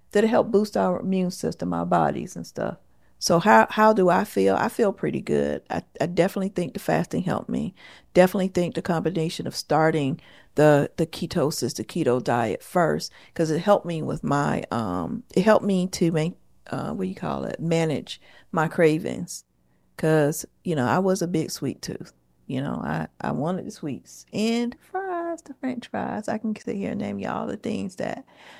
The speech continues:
I was eating, we were eating, that was <laughs> that was really good that it was hard for me to break away from, but doing a drastic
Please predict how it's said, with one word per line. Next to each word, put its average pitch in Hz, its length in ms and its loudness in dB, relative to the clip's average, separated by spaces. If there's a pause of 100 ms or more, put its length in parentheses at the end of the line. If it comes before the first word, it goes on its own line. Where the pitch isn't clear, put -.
(320)
I 180 320 4
was - 260 -6
eating, 175 360 -6
we 196 120 -6
were 170 220 -6
eating, 170 500 -10 (680)
that 160 360 0
was 147 600 0
<laughs> 233 40 12 (760)
that 170 180 12
was 170 180 6
really 190 260 6
good 185 400 6
that - 300 6
it 180 100 6
was 165 160 2
hard 190 260 8
for 185 100 2
me 175 180 0
to 151 80 2
break 170 300 2
away 165 220 4
from, 135 420 0 (420)
but 180 500 6
doing 160 260 2
a 147 60 -2
drastic 151 500 0